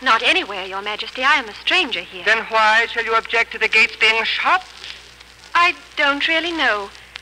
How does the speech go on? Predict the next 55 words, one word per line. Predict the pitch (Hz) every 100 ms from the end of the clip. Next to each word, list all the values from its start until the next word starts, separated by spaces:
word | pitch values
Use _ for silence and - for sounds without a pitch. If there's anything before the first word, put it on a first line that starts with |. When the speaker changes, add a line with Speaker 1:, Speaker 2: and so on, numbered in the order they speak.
| - - -
Speaker 1:
but | 302
I | 302
do | 294 330 285
know | 214
I | 208
couldn't | 233 247 453
stand | - 233 202 202
it. | 220 - - - - - -
I | 247
beg | - 339 349
Your | 359
Majesty | 277 202 214 233
to | 254
remember | 254 269 262 208
that | 208 226
in | 233
your | 247 240
gracious | 311 381 415 -
letter, | 285 220 214 - - -
you | 302
promised | - 403 415 -
me | 330 349
a |
residence | 285 302 240 214 233
adjoining | 226 214 339 359 262 196
the | 190
palace, | - 208 185 - 254
not | 330 359 -
within | 233 294
it. | 208 -
Speaker 2:
I | 330 339
do | 339
not | 330 311
know | 302 277
what | 294
I | 285
have | 294 277
promised, | 320 381 -
and | 320
I | 302
do | 311
not | 320 311
know | 302
former | 277 330 320
condition. | 330 330 370
I | 359 330
do | 320
not | 311
know | 302
anything | 320 320 311
but | 311
you | 320
are | 311
my | 294 -
servant, | 403 359